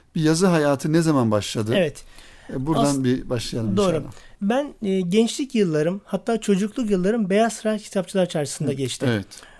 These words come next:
Speaker 2: Oradaki abilerimiz, üstadlarımız, e, hocalarımız, ben çocukken oraya gelir ve bir şeyler anlatırlardı. Muhabbet ederler, sohbet ederlerdi. Bense tezgahın arkasından onları hayretle izlerdim.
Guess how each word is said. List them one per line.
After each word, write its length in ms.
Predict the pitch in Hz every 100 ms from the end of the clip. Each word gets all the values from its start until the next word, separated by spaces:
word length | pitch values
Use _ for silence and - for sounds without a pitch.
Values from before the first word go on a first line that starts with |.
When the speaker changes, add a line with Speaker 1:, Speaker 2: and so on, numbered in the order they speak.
| - -
Speaker 2:
Oradaki 640 | 269 247 247 202 254 247 -
abilerimiz, 760 | 185 196 202 196 165 147 135 -
üstadlarımız, 1000 | 180 - 196 175 165 147 143 139 - - - _ - 165
e, 160 | 147
hocalarımız, 880 | 139 160 185 208 190 147 156 196 - - - - - -
ben 180 | 226 320
çocukken 560 | 320 294 311 - 247 240
oraya 260 | 226 254 247
gelir 420 | 214 233 294 -
ve 140 | 269 233
bir 60 |
şeyler 260 | - 285 311
anlatırlardı. 840 | 180 147 135 147 139 135 131 135 - -
Muhabbet 440 | 185 208 240 208
ederler, 360 | 170 147 139 135
sohbet 380 | - 190 247
ederlerdi. 580 | 202 151 135 135 165 262 - - - 277
Bense 340 | 330 359 262
tezgahın 420 | 254 247 240 294 277
arkasından 460 | 185 175 156 202
onları 380 | 247 226 202 285 - _ -
hayretle 500 | 262 294 254 - 247
izlerdim. 480 | 180 180 143 127